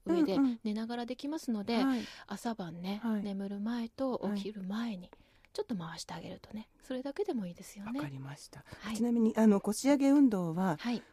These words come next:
Speaker 2: もし一日何回やってください、やったらいいですかって聞かれたら、
Speaker 1: はい。ええ。
Speaker 2: どう答えますか、宇部さんは？
Speaker 1: そうですね。あのー、自分の、あの、ゆっ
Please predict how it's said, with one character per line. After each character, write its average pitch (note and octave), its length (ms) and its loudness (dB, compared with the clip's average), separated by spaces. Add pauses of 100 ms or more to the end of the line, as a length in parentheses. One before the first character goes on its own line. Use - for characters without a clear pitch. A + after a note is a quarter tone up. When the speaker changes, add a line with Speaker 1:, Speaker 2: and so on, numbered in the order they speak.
(120)
Speaker 2:
も D4+ 100 10
し E4 160 6
一 - 160 4
日 B3 180 4
何 A#3+ 240 6
回 C4+ 300 4
や B3 80 4
っ - 20 -6
て - 120 -4
く A3+ 100 -4
だ B3 80 2
さ B3 120 2
い、 A3 100 4 (400)
や F#3 220 4
っ A3 40 2
た C4+ 100 2
ら B3 60 6
い B3+ 40 6
い - 20 4
で A3 100 6
す - 60 -2
か C4 100 2
っ - 20 -2
て G3+ 80 -6
聞 - 80 -14
か F#3+ 100 0
れ F3+ 80 0
た F3+ 140 -4
ら、 E3 80 2
Speaker 1:
は D3+ 60 0
い。 - 60 -6
え A#3 60 2
え。 F#3+ 140 -2
Speaker 2:
ど F#3+ 80 0
う - 20 0
答 E3+ 200 -6
え D#3 40 -2
ま D3+ 100 -4
す - 80 -12
か、 A3 120 -4
宇 G#3+ 40 0
部 G3 60 -2
さ E3+ 140 -6
ん D3 80 -4
は？ D3 80 -12 (140)
Speaker 1:
そ - 260 0
う G4 40 4
で D4 100 2
す - 120 -6
ね。 G3+ 380 -2
あ A3 120 2
の F#3+ 1080 -2
ー、 - 160 -14
自 C#4 140 -4
分 D4 200 0
の、 C#4+ 140 2
あ C#4 60 0
の、 C4 220 2
ゆ C4+ 140 -2
っ - 20 -8